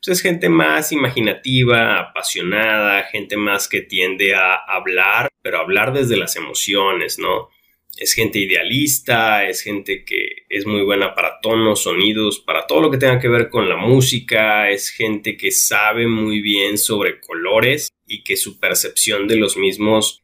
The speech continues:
se ve en su día, ¿no? Es decir, desde cómo viste la persona hasta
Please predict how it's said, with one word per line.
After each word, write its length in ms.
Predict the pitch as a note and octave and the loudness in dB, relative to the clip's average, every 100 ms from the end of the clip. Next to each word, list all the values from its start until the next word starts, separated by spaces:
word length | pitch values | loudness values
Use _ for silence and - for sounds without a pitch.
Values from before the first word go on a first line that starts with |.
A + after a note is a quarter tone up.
| _ | _
se 380 | - - - A#2+ | -2 0 4 2
ve 260 | A2 G#2+ A#2 | 4 2 2
en 100 | B2+ | 2
su 300 | C3 G2+ E2+ | 0 -6 -4
día, 340 | G#2 A#2 F#2 | 0 2 2
¿no? 480 | E2 F2+ F2+ - - - | -2 -4 -4 -6 -10 -12
Es 200 | G2+ G2 | -10 -6
decir, 500 | G2 - G#2 G2 - | -6 -4 -2 -2 -4
desde 680 | F#2 G2+ G2 F#2 F#2+ F#2+ F2 | -2 0 2 -2 -2 0 -2
cómo 400 | - F#2+ G#2+ G#2+ | -2 0 2 4
viste 400 | G2 F#2 - A#2 | 2 0 0 2
la 220 | G#2+ F2 | 2 0
persona 640 | - - G2 G2+ A2 C3 C3 - _ _ | -2 -2 0 0 2 2 -2 -12 _ _
hasta 840 | - - - - F#2+ F#2+ F2+ - | -2 -2 -2 -6 0 0 0 -6